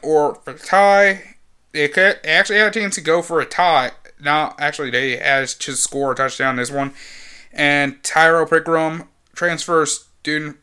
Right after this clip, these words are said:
uh, graduate transfer from University of Maryland, connects with a, connects with Craig Burt Junior for a four-yard touchdown, which ends up giving them the game, giving them the game. And Western,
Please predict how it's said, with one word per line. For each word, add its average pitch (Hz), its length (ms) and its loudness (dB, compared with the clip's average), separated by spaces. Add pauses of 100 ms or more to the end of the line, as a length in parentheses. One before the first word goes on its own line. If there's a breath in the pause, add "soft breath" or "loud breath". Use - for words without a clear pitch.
(180)
uh, 131 260 2
graduate 151 360 0
transfer 151 400 -2
from 156 580 -4
University 143 440 -6
of 117 60 -4
Maryland, 156 500 -2 (920 loud breath)
connects 156 320 0
with 151 380 -2 (400)
a, 131 440 -6
connects 143 400 -8
with 135 360 -4
Craig 160 360 -2
Burt 143 240 2
Junior 180 540 -4
for 143 220 -6
a 127 40 -6
four-yard 156 400 0
touchdown, 151 380 -4
which 139 260 -8 (120)
ends 151 260 -4
up 139 220 -4
giving 147 300 -4
them 143 160 -4
the 135 120 -4
game, 147 460 -4 (1080 loud breath)
giving 139 260 -6
them 131 80 -6
the 117 60 -10
game. 202 540 0 (120)
And 160 520 -4 (840 loud breath)
Western, 170 480 -4